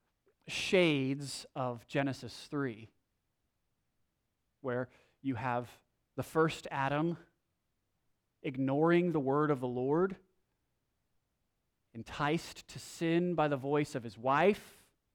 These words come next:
standing passively by while great sin is committed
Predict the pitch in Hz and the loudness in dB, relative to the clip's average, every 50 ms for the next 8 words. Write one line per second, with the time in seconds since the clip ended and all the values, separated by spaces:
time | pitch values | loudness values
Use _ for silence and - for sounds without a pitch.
0 | _ _ _ _ _ _ _ _ _ _ _ _ _ _ _ _ _ _ _ _ | _ _ _ _ _ _ _ _ _ _ _ _ _ _ _ _ _ _ _ _
1 | _ _ _ _ _ _ _ _ _ _ _ _ _ - - - 143 139 147 143 | _ _ _ _ _ _ _ _ _ _ _ _ _ -16 -10 -6 -4 -2 -2 -4
2 | 135 - - 147 147 147 - 139 135 135 135 113 139 143 139 127 127 127 120 117 | -4 -4 -6 -6 -6 -6 -6 -6 -4 -4 -4 -4 -6 -6 -6 -4 -4 -4 -6 -6
3 | 113 98 - _ _ _ _ _ _ _ _ _ _ _ _ _ _ _ _ _ | -10 -12 -14 _ _ _ _ _ _ _ _ _ _ _ _ _ _ _ _ _
4 | _ _ _ _ _ _ _ _ _ _ _ _ _ _ _ _ _ _ _ _ | _ _ _ _ _ _ _ _ _ _ _ _ _ _ _ _ _ _ _ _
5 | _ _ - 123 120 120 139 135 131 - - - - - 170 151 131 120 117 117 | _ _ -6 -6 -4 -2 -4 -4 -4 -6 -10 -14 -8 -4 -2 0 0 -2 -2 -6
6 | - - 131 - - 135 131 135 131 113 107 110 110 | -8 -10 -12 -10 -6 -4 -2 -2 -2 -4 -6 -10 -12